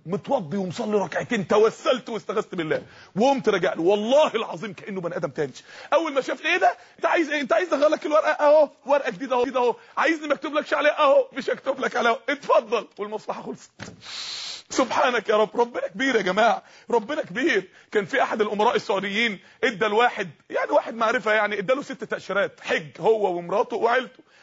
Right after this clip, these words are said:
فالراجل راح السفاره السعوديه منفوخ ومنفوش، "انا الامير فلان الفلاني مديني ست تاشيرات وانا مش عارف ايه، والجوازات ايه، الست جوازات اهمت، طب اتفضل واحنا هنخلصك الايه، هنحط لك التاشيرات وهننزلها لك تاني".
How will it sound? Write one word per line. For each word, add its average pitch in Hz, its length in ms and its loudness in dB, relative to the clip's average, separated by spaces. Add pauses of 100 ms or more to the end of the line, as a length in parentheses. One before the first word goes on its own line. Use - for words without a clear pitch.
فالراجل 240 340 2
راح 226 140 0
السفاره 220 360 -2
السعوديه 196 400 2
منفوخ 202 500 -6
ومنفوش، 190 560 -4 (260)
"انا 233 220 2
الامير 233 360 0
فلان 233 320 -2
الفلاني 220 380 0
مديني 226 300 -4
ست 214 220 -4
تاشيرات 208 580 0
وانا 220 400 2
مش 208 160 -12
عارف - 140 -8
ايه، 226 100 -2
والجوازات 208 540 0
ايه، 214 80 0
الست 208 280 -4
جوازات 196 320 -2
اهمت، 247 320 2 (280)
طب 233 140 0
اتفضل 247 440 2
واحنا 208 200 -2
هنخلصك 208 440 -4
الايه، 208 320 2 (180)
هنحط 196 320 -4
لك 247 180 2
التاشيرات 214 460 -4
وهننزلها 196 400 -4
لك 220 120 -2
تاني". 170 220 -2